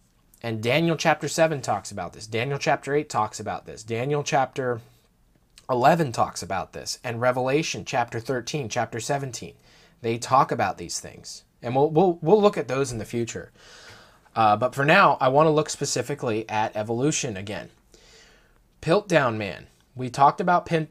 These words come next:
Piltdown Man, that hoax from nineteen twelve that wasn't, that they <laughs> wrote all those dissertations about how it proved evolution and everything, and they found it was a, it was an intended,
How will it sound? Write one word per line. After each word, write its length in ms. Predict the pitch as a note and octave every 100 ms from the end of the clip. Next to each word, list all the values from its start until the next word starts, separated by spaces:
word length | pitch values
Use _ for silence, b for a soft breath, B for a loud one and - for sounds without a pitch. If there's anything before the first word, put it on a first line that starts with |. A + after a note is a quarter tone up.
| _
Piltdown 460 | E3 D#3+ D#3 C3 B2
Man, 260 | B2 B2
that 200 | A#2 A#2
hoax 540 | - - E3+ C3 A2+ -
from 240 | - A#2
nineteen 480 | B2+ C3+ B2 - B2+
twelve 400 | - C3 A2+ A#2+
that 160 | A#2+ A2+
wasn't, 420 | A#2+ A#2+ A#2 -
that 200 | A#2 - _ -
they 160 | A2+
<laughs> 0 |
wrote 280 | A#2 B2 D3
all 140 | C#3+ C#3
those 180 | B2+
dissertations 760 | A#2 C#3 - A#2+ B2 B2 C#3+ A#2+
about 360 | G#2+ G#2+ A2
how 200 | G#2 G#2+
it 180 | G#2+ -
proved 480 | - D#3 E3 E3+ D#3
evolution 600 | D3 C#3+ C#3 C#3+ - A2+
and 120 | A2
everything, 300 | A2 A2 A2
and 100 | G#2+
they 60 | G2+
found 240 | B2+ B2+
it 60 | G#2
was 120 | G#2+
a, 200 | A2+ G2+ B B B B B
it 80 | C3+
was 180 | A#2+ A2
an 80 |
intended, 680 | G#2+ G#2+ - E3+ E3 E3 C3+